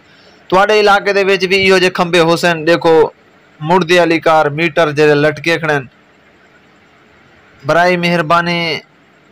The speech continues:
साडी अपील सुणी वञे कि इथां खंबे नवे लवावन, ये तकरीबन पुराने खंबे थी गए न, मीटर देखनो तले लगे खड़े न। खुदा ना खास्ता कहीं बाल दा हथ भला वगैरह लग वञे,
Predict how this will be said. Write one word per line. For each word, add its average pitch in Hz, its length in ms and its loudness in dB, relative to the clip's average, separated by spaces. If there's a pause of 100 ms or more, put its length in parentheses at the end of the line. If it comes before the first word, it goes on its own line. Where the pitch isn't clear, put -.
(120)
साडी 165 300 -2
अपील 165 340 0
सुणी 165 240 -4
वञे 170 340 -2
कि 143 140 -2
इथां 156 240 -2 (100)
खंबे 175 320 -2
नवे 156 500 -2
लवावन, 160 540 0 (680)
ये 160 140 -2
तकरीबन 165 580 -2 (140)
पुराने 170 380 0
खंबे 156 360 -2
थी 156 200 -4
गए 160 140 -2
न, 151 60 -2
मीटर 160 420 -2
देखनो 156 380 0 (360)
तले 156 240 0
लगे 151 260 2
खड़े 151 160 0
न। 143 120 -8 (640)
खुदा 165 340 -2 (120)
ना 180 160 0
खास्ता 156 480 0
कहीं 151 200 -6 (100)
बाल 160 460 2
दा 143 200 0
हथ 170 320 -4
भला 147 260 0
वगैरह 147 400 0
लग 180 320 0
वञे, 143 320 -4